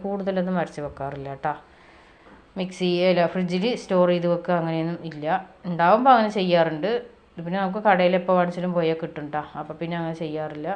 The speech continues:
അപ്പോൾ ഇത് ഇഞ്ചി പേസ്റ്റും വെളുത്തുള്ളി പേസ്റ്റും ഒക്കെ അതിലേക്ക് ഇട്ട് കൊടുത്തിട്ടുണ്ട് ട്ടോ. തക്കാളി ഇട്ട് കൊടുത്തിട്ടുണ്ട്. രണ്ട് ചെറിയ തക്കാളിയാണ്. അപ്പോൾ അത്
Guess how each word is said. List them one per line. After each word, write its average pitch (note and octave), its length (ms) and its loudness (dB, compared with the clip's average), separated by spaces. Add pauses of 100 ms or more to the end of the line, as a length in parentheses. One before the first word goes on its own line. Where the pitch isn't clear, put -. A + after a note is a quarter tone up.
(720)
അപ്പോൾ G3 140 -2
ഇത് G3+ 120 0
ഇഞ്ചി F3+ 220 0
പേസ്റ്റും F3+ 360 -2
വെളുത്തുള്ളി F3 400 0
പേസ്റ്റും F3 360 -4 (100)
ഒക്കെ E3+ 160 -6
അതിലേക്ക് E3+ 260 -2
ഇട്ട് F3 160 -12
കൊടുത്തിട്ടുണ്ട് D#3+ 480 -6
ട്ടോ. E3 160 0
തക്കാളി F3 440 -2
ഇട്ട് F3+ 160 -8
കൊടുത്തിട്ടുണ്ട്. D#3 420 -6
രണ്ട് F3 280 -2
ചെറിയ D#3 400 -2
തക്കാളിയാണ്. D3 600 -4
അപ്പോൾ E3 140 -4
അത് D#3 80 -2